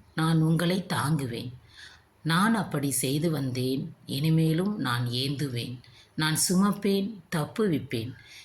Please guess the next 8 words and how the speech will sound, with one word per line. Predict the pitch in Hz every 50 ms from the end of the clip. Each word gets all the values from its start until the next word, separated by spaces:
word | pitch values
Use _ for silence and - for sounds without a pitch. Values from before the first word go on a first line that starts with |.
| - _
ஏசாயா | - 151 151 147 - - 147 139 139 147 156 165
நாற்பத்தி | 165 160 139 135 - - 131 - 143 139
நா-, | 135 135 131 139 147 - -
ஆறாம் | - 147 151 170 175 190 190 185 175
அதிகாரம் | 143 135 - 131 135 143 135 135 147 165 196 202 - -
நான்காம் | 147 143 139 139 135 135 143 147 151
வசனம். | 139 123 123 - 117 110 110 107 107 - - - _ _ _ _ _ _ _ _ _ _ _ _ _ _ _ _ _ _ _ - - - -
ஆமேன். | 156 151 151 147 143 139 131 127 123 123